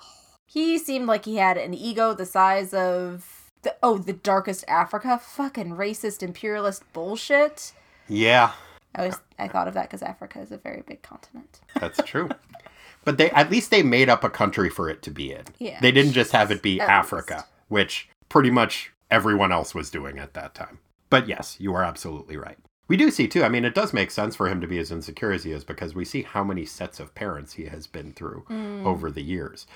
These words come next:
Speaker 2: We have his original mom and dad. They both died in an accident
Speaker 1: And they,
Speaker 2: when he was
Speaker 1: and
Speaker 2: a kid.
Speaker 1: they're probably not the best.
Speaker 2: His mom seemed fine.
Speaker 1: Yeah.
Speaker 2: At least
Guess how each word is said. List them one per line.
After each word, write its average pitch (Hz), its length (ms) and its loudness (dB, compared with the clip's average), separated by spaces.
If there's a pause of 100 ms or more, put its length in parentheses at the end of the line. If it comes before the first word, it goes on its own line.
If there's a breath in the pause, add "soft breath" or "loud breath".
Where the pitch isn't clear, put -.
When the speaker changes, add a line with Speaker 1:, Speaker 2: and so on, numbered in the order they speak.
(180 soft breath)
Speaker 2:
We 98 100 2
have 92 180 4
his 90 120 -8
original 110 380 2
mom 87 240 0
and 85 100 -6
dad. 78 300 -6 (200)
They 95 260 4
both 92 260 -2
died 73 240 -6
in 76 60 -10
an 76 100 -10
accident 220 380 -6
Speaker 1:
And 349 80 -6
they, 415 60 -4
Speaker 2:
when - 80 -6
he - 100 -6
was 349 120 -6
Speaker 1:
and 370 60 -6
Speaker 2:
a - 40 -12
kid. - 260 -8 (500)
Speaker 1:
they're 285 140 -4
probably 381 320 -2
not 370 220 -2
the 339 60 -10
best. - 520 -4 (540)
Speaker 2:
His 220 160 -4
mom 233 200 6
seemed 101 300 -2
fine. 92 380 -6 (120)
Speaker 1:
Yeah. 254 360 -14 (240)
Speaker 2:
At 113 260 -4
least 104 260 -2